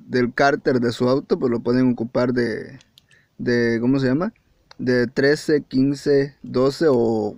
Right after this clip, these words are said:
o también hexagonal o en, o de estrella. Y obviamente vamos a ocupar una bandeja,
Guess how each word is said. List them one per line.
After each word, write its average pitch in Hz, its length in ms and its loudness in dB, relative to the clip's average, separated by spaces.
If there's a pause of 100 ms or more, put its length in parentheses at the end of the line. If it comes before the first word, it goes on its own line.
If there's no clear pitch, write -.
o 113 140 -2
también 117 320 2
hexagonal 131 680 2
o 120 160 2
en, 113 360 -6 (760)
o 117 140 -6
de 120 80 0
estrella. 156 540 0 (3750)
Y 135 120 4
obviamente 139 420 4
vamos 139 280 2
a - 20 -4
ocupar 123 280 0
una 131 180 4
bandeja, 143 560 2